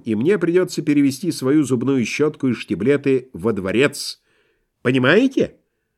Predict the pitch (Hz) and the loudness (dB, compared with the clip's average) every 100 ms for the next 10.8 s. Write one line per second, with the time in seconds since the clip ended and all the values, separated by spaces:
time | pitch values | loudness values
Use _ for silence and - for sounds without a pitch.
0 | _ _ _ _ _ _ _ _ _ _ | _ _ _ _ _ _ _ _ _ _
1 | - 226 175 117 117 131 127 143 113 208 | 0 4 4 2 -4 -6 -2 -2 0 0
2 | 220 104 131 - - 180 214 87 65 _ | 0 -4 -8 -8 0 2 2 0 -8 _
3 | _ _ _ - 160 156 127 - 240 320 | _ _ _ -2 0 0 0 2 4 4
4 | 320 - 349 277 294 202 220 214 - 90 | 2 4 4 6 4 4 4 4 2 -4
5 | - - - _ _ _ _ _ _ - | -10 -14 -20 _ _ _ _ _ _ -10
6 | 90 131 - 156 156 165 180 220 - 220 | -4 -2 2 4 6 4 4 2 0 2
7 | 220 233 226 226 208 - 214 98 104 180 | 2 2 0 -4 -6 -4 -2 -2 4 4
8 | 233 - - _ _ _ _ 113 - 220 | 4 -4 -20 _ _ _ _ -4 0 0
9 | 214 - 147 131 135 135 233 226 190 170 | 0 0 2 4 0 0 -4 -4 -2 0
10 | 147 - - 73 - - 50 | -2 -6 -8 -12 -14 -20 -20